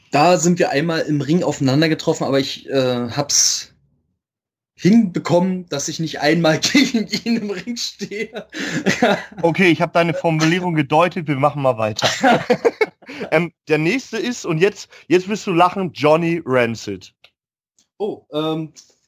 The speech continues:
Speaker 1: anfänglich, ähm, puh, ja. Kennengelernt bei einer, äh, W-X-W-Show, bei meiner ersten, bei meinem ersten W X W-Kampf.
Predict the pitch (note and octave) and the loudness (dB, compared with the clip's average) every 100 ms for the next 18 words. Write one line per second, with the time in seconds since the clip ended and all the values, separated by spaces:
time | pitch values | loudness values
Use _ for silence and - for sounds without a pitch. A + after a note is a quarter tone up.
0 | _ _ _ _ _ _ _ - C#3+ A#3 | _ _ _ _ _ _ _ -4 -2 -2
1 | - E3 D#3 G#3 A#3 E4 D#3 D#3 D#3 D#3 | -2 -2 0 0 -2 -2 0 4 4 2
2 | D3+ _ _ _ _ - _ _ _ _ | 0 _ _ _ _ -20 _ _ _ _
3 | _ _ _ _ _ _ _ _ - - | _ _ _ _ _ _ _ _ -16 -2
4 | D#4 C4+ - _ - C#3 D3 F#2+ _ _ | 0 0 -4 _ 0 2 2 -2 _ _
5 | _ _ _ _ _ _ _ _ - F3 | _ _ _ _ _ _ _ _ -2 0
6 | A3+ G3+ F#3+ G#3 F#3 E3+ D#3+ D3+ C#3+ D3 | 0 2 0 2 2 4 2 2 2 0
7 | C3+ D#3+ - D3 G#3 - F#3 D3+ D3 C#3+ | 0 -2 0 0 0 0 0 0 0 0
8 | C3 D3+ F#3 - F#3+ F#3 C#3+ D3 D3 C#3+ | 0 0 0 -2 -2 -2 -2 0 0 -2
9 | C3 F3 - D#3+ D#3 C#3+ C3+ F3 - E3+ | -2 -2 -2 0 0 0 2 2 2 0
10 | B3+ - | 0 -6